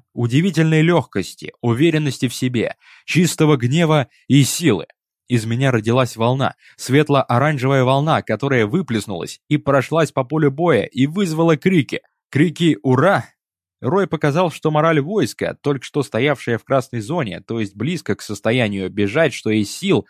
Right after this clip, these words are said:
вышла в состояние зеленое, то есть мое войско готово драться и побеждать, будучи совершенно уверенным в победе. Что это было?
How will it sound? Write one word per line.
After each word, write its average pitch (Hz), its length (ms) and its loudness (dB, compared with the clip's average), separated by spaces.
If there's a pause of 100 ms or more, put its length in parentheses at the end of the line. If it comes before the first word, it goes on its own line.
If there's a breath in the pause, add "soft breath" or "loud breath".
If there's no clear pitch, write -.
(340 loud breath)
вышла 165 460 0
в - 20 -8
состояние 139 600 -2
зеленое, 104 840 -2 (220)
то 143 160 0
есть 160 160 -4
мое 117 240 0
войско 160 400 -4
готово 139 360 0
драться 143 400 0
и 147 60 0
побеждать, 127 600 -2
будучи 135 440 -4
совершенно 127 640 -2
уверенным 101 480 -2
в - 100 -18
победе. 101 440 -4 (800)
Что - 320 0
это 156 160 2
было? 156 260 2